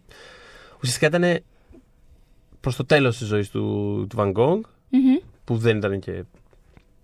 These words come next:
Speaker 1: καλά ο άνθρωπος.
Speaker 2: Ναι.
Speaker 1: Ε, και κάπως καταφέρει να χτίσει ένα π-,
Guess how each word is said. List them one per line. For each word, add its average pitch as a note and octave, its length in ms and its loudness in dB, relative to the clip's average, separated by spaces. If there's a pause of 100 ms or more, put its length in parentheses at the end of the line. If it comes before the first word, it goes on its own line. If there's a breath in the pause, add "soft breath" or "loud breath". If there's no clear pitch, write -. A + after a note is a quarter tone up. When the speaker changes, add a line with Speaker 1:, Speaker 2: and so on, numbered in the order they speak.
(140)
Speaker 1:
καλά G2+ 240 0
ο G2 60 2
άνθρωπος. F3 500 -2 (400)
Speaker 2:
Ναι. G#3+ 240 4 (360)
Speaker 1:
Ε, C3+ 880 0 (160)
και D3 720 2
κάπως F3+ 360 -2
καταφέρει D#3+ 320 0
να F3 80 2
χτίσει F3 360 -2
ένα E3+ 220 2
π-, - 40 -8